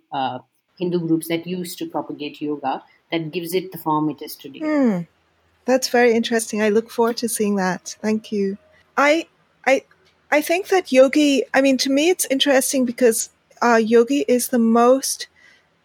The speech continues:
Speaker 2: extreme religious zealot that I have seen in government in any dem-, democracy. And I think this leads maybe, um, into the question of Indian secularism,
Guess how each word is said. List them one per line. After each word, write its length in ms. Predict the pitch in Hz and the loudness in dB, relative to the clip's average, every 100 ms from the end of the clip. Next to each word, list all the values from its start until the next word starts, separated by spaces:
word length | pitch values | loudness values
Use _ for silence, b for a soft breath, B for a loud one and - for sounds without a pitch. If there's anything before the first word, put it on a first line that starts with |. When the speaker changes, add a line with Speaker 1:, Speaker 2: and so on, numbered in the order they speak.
| _ | _
Speaker 2:
extreme 920 | - 233 - - - 269 262 269 311 359 - _ - | 0 0 -2 -6 -2 0 0 0 -4 -6 -12 _ -2
religious 520 | 247 254 247 254 226 | 0 2 2 2 0
zealot 540 | - 226 220 254 262 - | 2 4 4 4 2 0
that 200 | 240 - _ | -2 -2 _
I 140 | - 240 | -2 0
have 260 | 233 226 | 0 0
seen 440 | 220 - 240 233 233 | 0 -2 2 2 2
in 220 | 226 247 | 0 0
government 520 | 247 220 226 247 220 202 | 2 2 2 2 0 0
in 160 | 220 | -2
any 280 | - 220 233 | 0 2 4
dem-, 240 | 226 196 - _ _ | 2 0 -2 _ _
democracy. 840 | - 214 202 - 208 - 175 160 190 _ _ _ _ _ _ _ _ B B B B B _ _ | 0 2 2 0 -4 -4 -4 -6 -8 _ _ _ _ _ _ _ _ B B B B B _ _
And 400 | - 247 240 240 - _ _ - | 2 4 4 2 -4 _ _ -2
I 140 | 269 | 0
think 520 | 277 - - 349 453 | 0 -8 -4 -2 0
this 220 | 349 302 | 0 2
leads 360 | - 277 311 - | 0 0 -2 2
maybe, 420 | 269 254 247 226 - _ | 2 4 2 0 -4 _
um, 380 | 226 220 208 214 _ _ _ _ _ _ | 0 0 0 -4 _ _ _ _ _ _
into 240 | 240 262 | 0 2
the 100 | 262 | 0
question 460 | 254 285 285 - 285 | 0 2 2 0 0
of 260 | 233 220 - | 2 0 0
Indian 460 | 233 233 247 220 | 0 2 2 0
secularism, 880 | 220 226 220 - 247 226 226 226 294 | -2 -2 -2 -2 -2 0 0 -4 -8